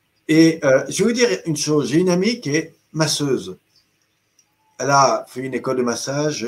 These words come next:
et je peux vous garantir que ses massages sont à la perfection. Le seul problème, c'est que quand elle fait dix massages dans la journée, elle est épuisée.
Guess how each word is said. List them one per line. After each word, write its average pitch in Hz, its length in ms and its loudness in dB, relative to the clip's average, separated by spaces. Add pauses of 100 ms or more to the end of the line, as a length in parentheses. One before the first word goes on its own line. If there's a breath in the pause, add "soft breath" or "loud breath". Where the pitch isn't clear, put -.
(100)
et 117 140 -8
je - 120 -14
peux 123 100 -12
vous 117 100 -10
garantir 131 300 -4
que 135 60 -8
ses 120 100 -2
massages 120 360 -4
sont 123 180 -4
à 120 60 -8
la 110 60 -6
perfection. 110 560 -8 (520)
Le 123 60 0
seul 233 240 2
problème, 135 480 2 (920)
c'est 160 220 2
que 165 100 4
quand 180 540 4
elle 143 140 -2
fait 165 340 2
dix 220 240 -4
massages 180 400 0
dans 151 100 0
la 135 80 0
journée, 135 460 -4
elle 127 140 -4
est 123 60 -2
épuisée. 117 500 -6